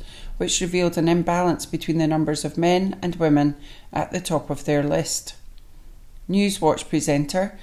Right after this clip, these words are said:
Samira Ahmed is among the B B C's employees who have received settlements from the corporation over unequal pay. Last year, a London employment tribunal found that Ms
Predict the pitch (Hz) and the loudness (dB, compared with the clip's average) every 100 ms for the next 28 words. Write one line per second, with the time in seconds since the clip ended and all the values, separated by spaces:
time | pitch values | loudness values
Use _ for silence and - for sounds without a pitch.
0 | - - - 165 165 151 147 - 160 180 | -20 -14 0 4 6 6 4 4 4 4
1 | 147 139 170 - - 170 160 160 160 151 | 2 2 -2 -4 -4 2 4 4 2 2
2 | 156 151 147 - 156 151 143 - - - | 2 2 0 0 2 2 -2 -6 -12 -20
3 | - - 160 151 - 170 151 147 147 175 | -18 -2 0 0 4 4 6 4 2 -2
4 | 151 165 156 - 165 - 208 208 - 147 | -2 0 -2 -2 -2 0 0 0 2 2
5 | 143 - - - - 160 156 175 165 160 | 2 -2 -12 -10 -2 -2 0 -2 -4 -2
6 | 185 175 - 131 139 - - - - 156 | -2 -2 -2 -2 -4 -10 -20 -12 -4 2
7 | 165 - 156 143 - - 139 175 175 139 | 2 2 2 0 0 -6 -6 -2 0 0
8 | 123 - - - - - - - - 160 | -2 -10 -20 -20 -20 -20 -20 -20 -4 0
9 | 160 - - 190 247 - - - - - | 0 0 0 2 0 -6 -18 -20 -2 4
10 | 170 170 170 160 156 180 190 190 - 160 | 4 4 4 4 4 4 4 4 0 0
11 | 147 147 156 180 196 165 151 - - 160 | 0 2 2 2 0 0 0 0 0 0
12 | 156 - | 0 -2